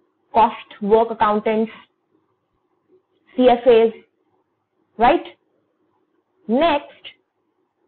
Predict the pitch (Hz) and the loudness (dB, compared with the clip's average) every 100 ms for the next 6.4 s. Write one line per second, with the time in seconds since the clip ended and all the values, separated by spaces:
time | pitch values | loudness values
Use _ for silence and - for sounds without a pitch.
0 | _ _ - 285 285 - _ _ - 302 | _ _ 0 2 2 0 _ _ -4 -2
1 | 330 - 269 254 254 339 339 - 240 285 | -2 -4 0 2 2 0 -6 -4 -4 -4
2 | - 247 - 202 214 208 180 180 185 214 | -4 -4 0 0 0 -4 -4 -2 -2 -2
3 | 214 214 226 220 233 226 302 - _ _ | -4 -6 -6 -4 -2 -2 -4 -8 _ _
4 | _ _ _ - 277 226 165 - _ _ | _ _ _ -2 2 2 0 -8 _ _
5 | _ _ _ - 247 277 277 320 320 302 | _ _ _ -2 0 2 4 4 2 0
6 | 254 202 220 302 | -2 0 0 -2